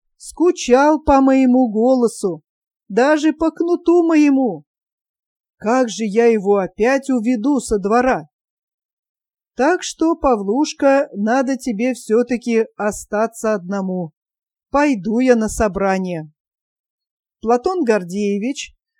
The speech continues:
заметил одичалые, налитые слезой глаза сынишки,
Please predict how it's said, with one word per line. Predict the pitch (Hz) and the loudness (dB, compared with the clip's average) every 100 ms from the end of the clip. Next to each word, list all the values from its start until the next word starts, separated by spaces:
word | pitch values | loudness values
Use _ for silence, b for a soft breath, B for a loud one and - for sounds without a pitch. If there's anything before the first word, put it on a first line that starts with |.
| - | -2
заметил | 202 247 262 349 349 320 302 - | 2 4 4 0 0 -2 -4 -6
одичалые, | 220 196 208 - 233 269 285 302 302 | -8 -6 -10 -2 2 2 2 0 0
налитые | 226 208 277 320 277 226 | 0 0 0 0 -2 -6
слезой | 233 220 190 208 311 | -6 -6 -2 0 0
глаза | 226 214 196 240 | 0 -2 0 0
сынишки, | 302 254 208 185 196 - 254 262 | -2 -4 -4 -4 -6 -4 -4 -4